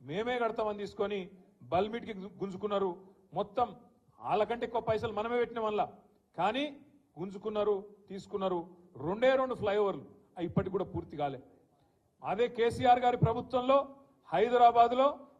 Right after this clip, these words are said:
ముప్పై ఆరు, ముప్పై ఏడు ఫ్లైఓవర్లు పూర్తి చేసినాం. నిన్నగాక మొన్న రేవంత్ రెడ్డి పోయి బైరామల్గూడలో చాలు చేసిన ఫ్లైఓవర్ కూడా మనం కట్టించిన ఫ్లైఓవర్ అనే మాట నేను మీకు విజ్ఞప్తి చేస్తా ఉన్నా. అందుకే మీరు ఎవరన్నా అడిగితే కిషన్ రెడ్డికి ఎందుకు ఓటేయద్దు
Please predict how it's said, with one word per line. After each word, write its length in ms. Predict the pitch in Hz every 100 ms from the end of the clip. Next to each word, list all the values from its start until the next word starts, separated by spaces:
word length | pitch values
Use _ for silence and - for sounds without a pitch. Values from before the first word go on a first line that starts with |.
| 156
ముప్పై 420 | 185 - 240 240
ఆరు, 260 | 240 240
ముప్పై 380 | 220 220 220 220
ఏడు 180 | 214 214
ఫ్లైఓవర్లు 500 | 147 190 226 240 240
పూర్తి 340 | 170 214 208
చేసినాం. 480 | 214 214 214 214 190 - - 143
నిన్నగాక 480 | 190 247 247 254
మొన్న 240 | 247 247 247
రేవంత్ 380 | 220 240 247 240
రెడ్డి 200 | 240 233
పోయి 220 | 240 208 - - - - - 135
బైరామల్గూడలో 760 | 185 240 254 247 247 233 240 233
చాలు 180 | 220 233
చేసిన 220 | 226 220
ఫ్లైఓవర్ 420 | 214 202 214 214 202
కూడా 280 | 214 285 277 - - _
మనం 240 | 160 202 220
కట్టించిన 360 | 214 214 185
ఫ్లైఓవర్ 400 | 196 190 190 190
అనే 120 | 180
మాట 280 | 175 170 180 185 165 - - -
నేను 160 | 160
మీకు 140 | 165 151
విజ్ఞప్తి 320 | 147 151 135
చేస్తా 220 | 143 110
ఉన్నా. 200 | 131 131 123 _ - _
అందుకే 280 | 135 175 208
మీరు 400 | 196 196 185 180 - _
ఎవరన్నా 400 | - 180 226 226
అడిగితే 540 | 220 220 226 220 202 - - _ -
కిషన్ 280 | 180 220 220
రెడ్డికి 300 | 220 220 208
ఎందుకు 280 | 214 214
ఓటేయద్దు 840 | 208 208 208 202 160 220 190 -